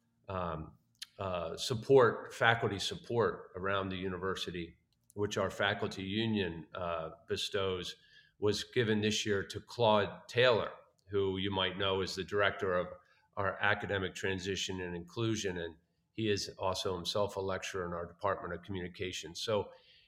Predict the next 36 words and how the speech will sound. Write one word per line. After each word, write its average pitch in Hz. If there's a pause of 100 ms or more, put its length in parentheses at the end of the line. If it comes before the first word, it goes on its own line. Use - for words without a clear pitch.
(140)
three 143
really 123
big 120
awards 104 (160)
that, 98
uh, 90 (540)
are, 92
uh, 85
I 95
think, 101
rightly 117
given 104
out 98
this 113
time 98
of 101
year 101
as 85
we 104
conclude 107 (480)
our 92
traditional 95
academic 98
year. 92 (320)
One 135
big 143
one 120
still 131
to 110
come, 101
and 101
that 107
is 101
the, 92 (100)
the 95
Stafford 113